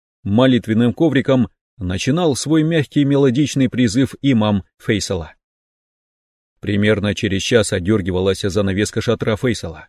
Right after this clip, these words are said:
что означало, что в шатёр открыт доступ.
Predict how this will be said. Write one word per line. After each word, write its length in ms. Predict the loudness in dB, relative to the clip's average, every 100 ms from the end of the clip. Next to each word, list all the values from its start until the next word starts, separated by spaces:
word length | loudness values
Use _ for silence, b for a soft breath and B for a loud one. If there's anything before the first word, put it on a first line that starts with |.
| _
что 240 | -12 -6 -4
означало, 540 | -4 -2 2 2 2
что 180 | -2 -4
в 60 | -2
шатёр 460 | -2 0 -2 -4 -4
открыт 480 | -4 -2 -4 -2
доступ. 400 | -2 -4 -6 -18